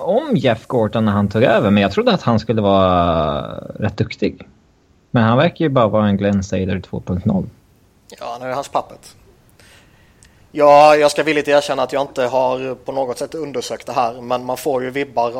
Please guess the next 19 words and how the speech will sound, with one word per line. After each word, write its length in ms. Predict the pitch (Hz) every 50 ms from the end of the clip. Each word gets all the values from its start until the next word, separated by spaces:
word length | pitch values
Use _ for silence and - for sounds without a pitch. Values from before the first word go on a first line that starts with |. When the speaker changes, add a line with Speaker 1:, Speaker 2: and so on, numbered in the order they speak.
| 127 120
Speaker 2:
av 120 | 113 117
att 120 | 117 117 -
det 80 | 131
är 200 | 123 120 117 113
som 260 | 110 - 123 117 117
i 240 | 113 117 117 117 113 110
Calgary. 420 | - 131 117 110 110 110 107 - - - _ _ _ _ _ _ _ _ _ _ _ _ _ _ _ _ _ _ _ _ _
Brian 300 | - - 127 123 123 123
Burke 360 | 123 127 120 117 117 - 135
är 260 | 123 117 113 113 113 110
G 320 | 113 120 123 117 117 117
M, 140 | 117 110 104 107 - - - - -
men 220 | 131 123 120 120
han 140 | 113 117 117
har 100 | 113 113
inte 160 | 113 110 117
titeln. 360 | - 131 110 - - 120 117 - - _ _ _ _ _ _ _ _ _ _ _ _ _ _ _
Och, 400 | - - 123 120 - - - -
eh, 380 | 120 113 113 113 110 113 113